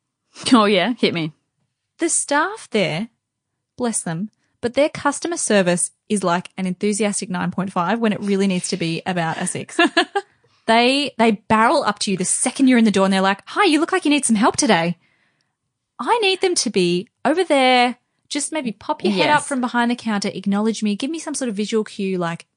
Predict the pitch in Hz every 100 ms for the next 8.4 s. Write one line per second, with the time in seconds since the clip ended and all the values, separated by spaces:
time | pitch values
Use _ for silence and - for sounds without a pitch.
0 | _ - 294 285 302 269 233 226 339 254
1 | - - 247 277 247 240 - 226 185 180
2 | 180 180 _ _ - 220 254 233 196 233
3 | 262 294 359 403 359 214 175 175 196 190
4 | 165 151 156 160 156 156 226 226 - 254
5 | 294 269 277 240 226 185 262 214 - 202
6 | 262 240 - 226 220 208 220 208 196 202
7 | 196 180 180 170 185 180 175 - 196 285
8 | 220 196 180 165